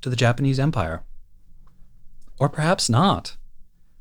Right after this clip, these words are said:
These symbols all have histories that predated the fascists who co-opted them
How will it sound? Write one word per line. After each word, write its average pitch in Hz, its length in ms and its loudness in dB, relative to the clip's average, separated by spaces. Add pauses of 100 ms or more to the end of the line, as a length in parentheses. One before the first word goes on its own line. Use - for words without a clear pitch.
(180)
These 160 280 6
symbols 147 500 8
all 131 220 6
have 135 240 4
histories 135 640 2
that 110 220 -2
predated 123 580 4
the 117 80 -2
fascists 107 680 2
who 101 100 0
co-opted 123 580 2
them 151 300 4